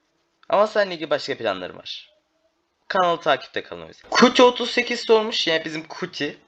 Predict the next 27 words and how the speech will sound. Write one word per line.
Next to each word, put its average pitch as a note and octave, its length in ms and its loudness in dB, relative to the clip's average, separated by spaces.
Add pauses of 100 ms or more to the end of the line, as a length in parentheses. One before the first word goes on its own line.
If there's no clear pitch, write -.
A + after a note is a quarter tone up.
(160)
Video C3 220 -2
çekmiş A2 320 -4
katarası. G#2+ 500 -6
"En A#3+ 140 4
sevdiğin G#3 280 -4
oyun F3 180 -2
mu G#2 60 -8
olsun?" - 180 -14
Aslına A#3 260 -4
bakarsanız A#3 440 -4
bu A#3 100 -8
soruya - 1200 -4
tam G#3 200 0
bir G3 80 -6
cevap G3 300 0
vermeyeceğim. G3 460 -2
Çünkü - 220 -12
sebebi F#3+ 420 -6
bu. F#3 200 -6
Aslına F3+ 280 -4
bakarsanız F#3 340 -6
Kuti - 300 -12
zamanında F#3 380 -2
soru D#3+ 260 -2
cevap D3+ 300 -2
videosu A#2 260 -10
yapacaktı. - 500 -10